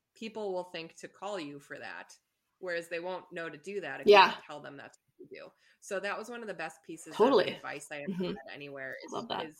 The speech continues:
Speaker 1: go out into the world and present yourself as you wanna be seen, because nobody's gonna
Speaker 2: Mm-hmm.
Speaker 1: see you the way you wanna be seen unless you're the one advocating for <laughs> yourself.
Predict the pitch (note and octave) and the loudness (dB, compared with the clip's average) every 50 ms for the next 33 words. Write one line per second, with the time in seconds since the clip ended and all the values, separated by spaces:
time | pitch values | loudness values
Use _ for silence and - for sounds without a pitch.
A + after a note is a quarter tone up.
0 | - - E3+ F3+ F#3+ - - G#3+ G#3+ G#3+ G3+ F3+ E3 E3 D#3+ D#3+ D#3+ D#3+ - _ | -14 -10 -8 -8 -8 -8 -8 -8 -8 -8 -8 -8 -8 -6 -6 -8 -8 -10 -16 _
1 | _ _ _ - F3+ F#3+ F#3+ F#3+ F3+ E3 E3+ E3 D#3+ - F#3+ F#3 - - D#3 D3+ | _ _ _ -12 -12 -12 -10 -10 -8 -6 -6 -8 -6 -8 -10 -10 -8 -8 -8 -8
2 | D3 - - - C#3+ D3 D#3+ - E3 D#3+ D3+ C#3+ C#3+ C#3+ - A2+ - - - F#2+ | -8 -10 -10 -10 -10 -8 -10 -10 -10 -8 -8 -10 -10 -10 -12 -16 -16 -16 -18 -18
3 | E2+ F2+ - - _ _ _ _ _ _ G3 F#3 G3+ F#3+ E3+ E3 E3+ F3 E3+ E3+ | -18 -20 -20 -20 _ _ _ _ _ _ -12 -8 -8 -8 -8 -8 -10 -10 -8 -6
4 | F3 F#3 F#3 F3 E3+ E3 - E3+ D#3+ D#3 D3 C#3+ B2+ - - _ _ - - F3+ | -4 -4 -4 -4 -6 -6 -10 -10 -10 -8 -10 -12 -12 -16 -20 _ _ -16 -12 -8
5 | D#3+ F#3 G3 G#3+ F3 - - _ _ _ - - - - G3 A#3 C4 A#3+ F#3 D#3 | -6 -6 -6 -6 -8 -10 -16 _ _ _ -20 -20 -18 -14 -10 -8 -8 -8 -8 -8
6 | D3+ D3 D3+ D3 C#3+ C#3+ C#3+ C#3 D3 C#3+ - E3 D3+ D3+ D#3 D#3 D#3 D#3 D#3 - | -8 -8 -8 -8 -10 -10 -12 -12 -14 -14 -12 -12 -12 -10 -10 -10 -10 -12 -10 -10
7 | E3 E3 F3 F#3+ F#3+ F#3+ E3+ E3 E3+ E3+ D#3+ D#3 C#3+ D3 D#3+ F#3+ F3+ F#3+ - D#3 | -8 -6 -6 -4 -6 -6 -8 -6 -8 -8 -8 -8 -8 -8 -8 -8 -10 -10 -10 -10
8 | D3 C#3+ D3 D#3 - D#3 D#3 E3+ G#3 G#3+ - - - F#3 - - F3+ - - - | -10 -10 -12 -14 -12 -10 -10 -10 -10 -10 -8 -8 -10 -10 -10 -14 -18 -20 -20 -20
9 | - - - | -20 -20 -20